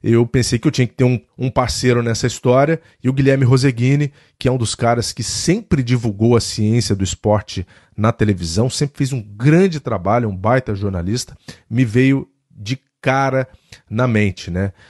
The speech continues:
É, liguei pra ele, ele topou, e a gente tá nessa, fazendo esse trabalho desde março.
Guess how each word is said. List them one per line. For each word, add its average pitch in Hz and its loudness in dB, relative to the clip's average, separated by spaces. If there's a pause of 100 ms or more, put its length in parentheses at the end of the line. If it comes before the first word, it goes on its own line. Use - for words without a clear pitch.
(180)
É, 110 2
liguei 113 2
pra 113 0
ele, 147 2
ele 110 -10
topou, 143 2 (260)
e 117 -2
a 117 2
gente 123 -4
tá 131 0
nessa, 113 0 (220)
fazendo 107 0
esse - -4
trabalho 104 2
desde 120 2
março. 104 0